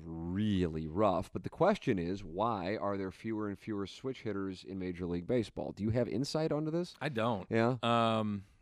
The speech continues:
Speaker 1: It was such a valuable thing for those
Speaker 2: <clears throat>
Speaker 1: teams that we in the eighties grew up cheering, you know?
Speaker 2: Yeah.
Speaker 1: I mean, it's, I felt like they all were almost swim. McGee, Coleman,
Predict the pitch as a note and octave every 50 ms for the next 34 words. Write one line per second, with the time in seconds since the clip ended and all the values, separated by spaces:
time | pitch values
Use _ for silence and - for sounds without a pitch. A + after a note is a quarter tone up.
0 | _ _ _ - - - _ _ - C3 C3+ C3 - F#3+ G#3+ G#3 E3 A2 E2+ G2
1 | G2+ G#2+ B2 C3 C3+ A2+ A2 G2+ - - B2 B2 B2+ C3+ - A2 A2 G#2+ G2 -
2 | - B2+ A#2 A#2 A#2 A#2 G2 G2+ F#2+ F2+ F2+ F2 G2 E2+ D#2 F2 G2 G2+ G#2+ A2+
3 | A2+ A2+ G#2 G2+ G2 G2 G2+ G#2+ A2 A#2+ A#2+ A#2 - - A#2 A#2 G#2 - - -
4 | C3+ C3+ C3+ C3+ C3+ C3+ C3+ C3+ - A#2 A#2 A#2 A#2 A#2 A2+ G#2 G#2 G#2+ G#2 G2
5 | G2 G#2 G2 - - - - _ - - - _ _ _ _ _ - - - -
6 | F2+ - A2+ F2 F#2+ - - F2 G2+ B2 D3 A#2 G2+ G#2 F#2+ E2+ F2 F2 F#2 -
7 | - F#2+ F2+ F2+ E2+ D#2+ E2 G2+ G2+ G#2+ A2+ G#2+ - - G2+ G2+ G#2 G#2+ G#2+ G#2+
8 | A2+ A2